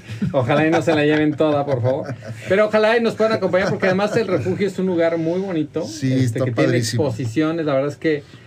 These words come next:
Speaker 1: es toda una manzana en el corazón de Tlaquepaque. Y creo que hay muchos, eh, emprendimientos que sí merecen la pena darse una vuelta porque sí está muy interesante. También recordarles que quedan dos días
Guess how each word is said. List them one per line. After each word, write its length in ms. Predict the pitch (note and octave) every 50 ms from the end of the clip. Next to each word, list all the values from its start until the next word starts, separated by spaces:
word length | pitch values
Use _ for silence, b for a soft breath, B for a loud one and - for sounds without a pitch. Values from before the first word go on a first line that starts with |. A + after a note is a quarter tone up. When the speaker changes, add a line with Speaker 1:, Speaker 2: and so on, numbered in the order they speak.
| B B B B
Speaker 1:
es 140 | C3 B2 A2
toda 240 | - D#3+ E3 E3+ F3
una 140 | F3 F3 E3+
manzana 680 | D#3+ C#3+ C3 B2 A2 A2+ - C3+ C#3 C#3+ D3+ D3+ D3+
en 120 | D3+ C#3+ C3
el 120 | B2 A2+
corazón 400 | A2 B2+ B2 A#2 A2 A2 A#2+ C3+
de 100 | C#3 C#3+
Tlaquepaque. 800 | - - B2+ A#2+ G#2+ A2 G#2+ G#2+ - C3+ C3 A2+ - C#3+ D#3+ - - - B B B B B B B B -
Y 80 | - A#2
creo 300 | G#2+ - C3+ C3+ C#3+ B2+
que 380 | A#2 D#3 D3+ D3 C#3 C3+ C3 B2
hay 180 | B2+ C3 B2+ C3+
muchos, 500 | C#3 C#3 C#3 B2 A2+ D3+ C#3 B2+ - D3
eh, 480 | C3+ A#2+ A2+ A2 G#2+ G#2 G#2 G#2+ A2 -
emprendimientos 720 | A#2 A2 B2 B2 A#2+ A#2+ A#2+ A#2+ B2+ C3 C3+ C#3+ D3 D3
que 100 | - B2
sí 140 | A2 C#3+
merecen 320 | C#3 C#3 C3+ C3 A#2+ C3 C3+
la 140 | B2 A2+ G#2+
pena 480 | B2 B2 B2+ B2+ B2+ B2+ A#2+ A#2 A2+
darse 320 | A2 A#2 A#2+ A2+ A2+ C3+ C3+
una 100 | B2+ A#2+
vuelta 380 | A#2 B2 B2+ A#2+ A#2 C3+ A#2+
porque 260 | A2+ A2+ A2 A2+ A2+
sí 240 | G#2+ - A#2+ A#2+ A#2+
está 200 | A#2+ G#2+ A2 B2
muy 180 | B2 B2 B2 B2
interesante. 500 | A#2 A#2 A2+ A2 G#2+ A2 C3 B2+ B2+ C#3
También 240 | - B2 C3 C#3 D#3
recordarles 800 | F3 - - C#3+ C3+ C3+ C#3+ C#3+ C#3+ C#3+ D3 D#3+ F3+ F#3 - - B B B B B B B B B B B B B -
que 360 | - F3+ F3+ F3+ G3 G#3 F#3 -
quedan 360 | - F#3+ F#3+ G3+ G3+ G3 F#3+
dos 280 | F#3 G#3+ A#3 A#3+ A#3 G3
días 380 | F#3 G3 F#3 F3 D#3 C#3 D3